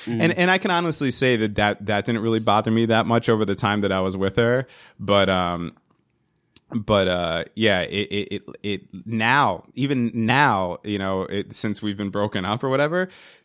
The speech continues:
Speaker 2: s-, I, and I don't know if this is a, like, a defense mechanism for myself, so I don't, like, go back and think about the relationship and be, like, hurt about it.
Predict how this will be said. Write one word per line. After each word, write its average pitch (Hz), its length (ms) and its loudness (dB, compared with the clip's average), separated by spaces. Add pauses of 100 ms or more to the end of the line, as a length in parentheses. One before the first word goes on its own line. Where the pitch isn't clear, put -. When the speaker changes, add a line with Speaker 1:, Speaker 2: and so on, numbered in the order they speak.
(160)
Speaker 2:
s-, - 240 -4
I, 123 120 2
and 135 120 0
I 147 100 4
don't 165 160 2
know 151 120 4
if 131 100 -2
this 143 220 0
is 123 240 -2
a, 104 440 2
like, 98 260 -4
a 104 40 -4
defense 107 540 -2
mechanism 143 480 -2
for 127 140 -4
myself, 107 460 2
so 113 140 2
I 101 60 4
don't, 110 180 4
like, 98 140 0
go 101 140 0
back 98 200 2
and 98 160 -2
think 104 160 -2
about 95 200 -2
the 98 80 -4
relationship 98 580 0
and 92 80 -2
be, 90 160 -4
like, 90 200 -4
hurt 107 200 0
about 127 260 4
it. 160 200 0